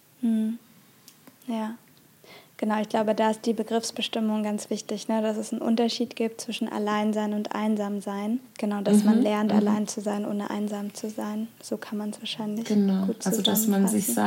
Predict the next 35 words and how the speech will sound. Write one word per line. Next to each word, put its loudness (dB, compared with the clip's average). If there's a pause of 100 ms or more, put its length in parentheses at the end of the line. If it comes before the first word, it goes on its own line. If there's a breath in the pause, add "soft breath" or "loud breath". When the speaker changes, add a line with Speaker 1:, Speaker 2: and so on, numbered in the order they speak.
(140)
Speaker 2:
seine 6
Gesellschaft 2
angenehm 8
findet. 4
Ich 0
meine, 6
wir 2
haben 6
ja 6
auch, 2
ich -2
weiß, 4
dass 0
das 2
super 4
schwierig, 2
weil's 4
so 2
von 2
der 6
Gesellschaft 0
nicht -2
mitgegeben 0
wird, 0
aber 0
diese 0 (480 loud breath)
Tatsache, 2
dass 0
man 6
in 2
Anführungsstrichen 4
nur 8
sich 2
selber 2
hat, -4